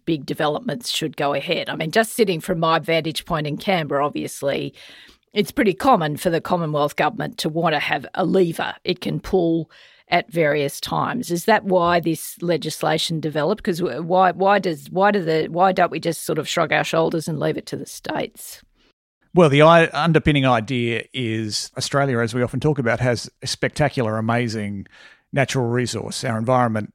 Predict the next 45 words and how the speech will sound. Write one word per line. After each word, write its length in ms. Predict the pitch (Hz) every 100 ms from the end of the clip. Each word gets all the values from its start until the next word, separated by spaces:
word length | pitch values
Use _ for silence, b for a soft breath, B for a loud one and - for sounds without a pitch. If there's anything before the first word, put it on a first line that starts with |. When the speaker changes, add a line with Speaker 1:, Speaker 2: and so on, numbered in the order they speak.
| -
Speaker 2:
is 300 | 120 110 -
incredible. 720 | 131 123 - 123 98 123 196 b b b b _ _ _
If 220 | 185 156
we 60 | 175
were 100 | 160
to 100 | 143
leave 220 | 151 139
it 100 | 143 - _ _ -
to 80 | 127
the 100 | 123
states, 560 | - 170 214 - -
there'd 240 | - 139 107
be 480 | 139 123 120 113 - _ _ _ _ _
much 240 | 151 160
more 140 | 151 127
piecemeal 540 | - 160 - 143 139
decisions 560 | 120 - 151 190 226 143
about 280 | 123 123 127
what 220 | 135 -
we 220 | 131 131 - -
should 240 | - 156
be 120 | 143 131
allowing, 500 | 131 135 135 135 127
what 160 | 131
we 60 | 131
should 180 | 147 131
be 80 |
protecting. 680 | 120 120 - 160 - 151 165 b b b -
Some 180 | 180 147
things 240 | 160 131
are 60 | 139
so 320 | - 165 170
important, 680 | 147 120 143 139 202 - -
we 80 | 131
need 180 | 127
to 60 | 135
ma-, 140 | 135
have 380 | 123 143 117 117 -
a 80 |
national 420 | 127 156 - 143 110
hand 560 | 131 135 117 107 113
in 100 | 127
that 160 | 123 -
decision-making 720 | - 131 120 120 113 117 107
process. 640 | - 104 - - - -